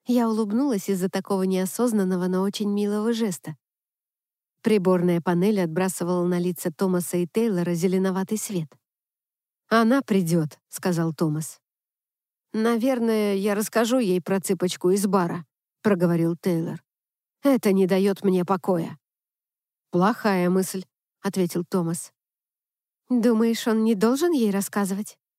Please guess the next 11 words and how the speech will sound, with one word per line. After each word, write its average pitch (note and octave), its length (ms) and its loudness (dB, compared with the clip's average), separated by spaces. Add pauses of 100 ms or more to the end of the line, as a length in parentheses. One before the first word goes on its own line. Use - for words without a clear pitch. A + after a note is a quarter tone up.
(180)
спросила F3+ 480 -2
я. D#3+ 260 -4 (880)
«Нет, G3 460 2
если F3+ 320 0
хочет F#3 400 -2
её F#3 280 2
удержать». F3+ 600 0 (920)
«Я G3+ 340 4
ей G3+ 200 4
не G3 240 4
изменял», — G#3+ 560 0